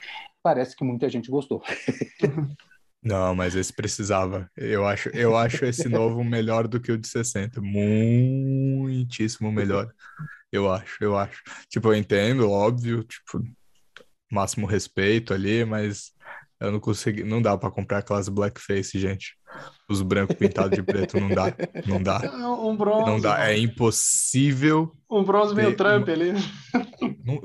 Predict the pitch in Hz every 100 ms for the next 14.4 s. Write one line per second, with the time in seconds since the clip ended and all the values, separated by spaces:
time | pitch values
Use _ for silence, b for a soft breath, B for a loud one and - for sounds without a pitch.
0 | 113 120 131 139 175 - - 95 95 139
1 | 170 147 196 135 92 - 98 117 139 175
2 | 170 165 175 165 160 131 131 139 - -
3 | 143 151 - 170 180 208 233 226 120 98
4 | 101 113 117 113 - 131 101 143 135 143
5 | 104 107 123 113 123 120 123 107 110 -
6 | 107 - - 104 104 - B B B -
7 | 104 113 98 120 123 - 92 92 95 120
8 | 110 107 120 95 101 101 101 107 98 95
9 | 92 - 95 98 - 95 95 92 92 -
10 | - 120 95 95 101 107 113 - b b
11 | b b b _ - 117 127 143 - 151
12 | 143 165 170 170 165 170 156 139 147 156
13 | 143 143 135 139 135 120 95 92 101 123
14 | 117 107 104